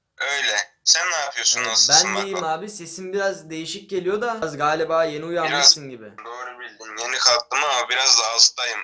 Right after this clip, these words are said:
Speaker 1: Sesim ondan biraz böyle.
Speaker 2: Ha, geçmiş olsun abi. Umarım bir sorun yoktur.
Speaker 1: Yok, bir sorun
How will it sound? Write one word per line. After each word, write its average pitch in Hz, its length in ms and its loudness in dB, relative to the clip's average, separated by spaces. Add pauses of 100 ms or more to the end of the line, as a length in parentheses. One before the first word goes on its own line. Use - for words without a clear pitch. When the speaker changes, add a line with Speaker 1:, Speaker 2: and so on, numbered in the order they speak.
Speaker 1:
Sesim 117 360 4
ondan 117 360 -6 (760)
biraz - 160 -12
böyle. 101 440 -6
Speaker 2:
Ha, 127 220 -4
geçmiş 135 440 -10
olsun 175 240 -10
abi. 165 200 -8
Umarım 165 420 -6
bir 147 100 -14
sorun 156 400 -12
yoktur. 156 560 -14 (1900)
Speaker 1:
Yok, 175 240 0
bir 139 60 2
sorun 156 400 4